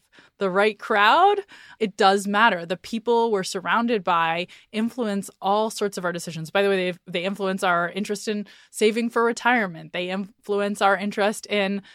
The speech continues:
becoming an athlete or not. So they change us in all sorts of ways. One of the most potent ways is by showing us what's possible and giving us a sense of what we're capable of. So when we see other people who resemble us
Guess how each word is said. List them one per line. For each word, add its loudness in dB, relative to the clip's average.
becoming -2
an -2
athlete 0
or -2
not. -4
So 0
they 4
change -2
us 0
in -10
all -6
sorts -6
of -10
ways. 0
One -4
of -4
the -6
most -8
potent -4
ways -4
is -4
by 0
showing -2
us -4
what's -8
possible -2
and -8
giving -4
us -8
a -4
sense -2
of -6
what -4
we're -6
capable -6
of. -16
So -2
when -6
we -2
see -4
other 0
people -6
who -4
resemble 2
us -6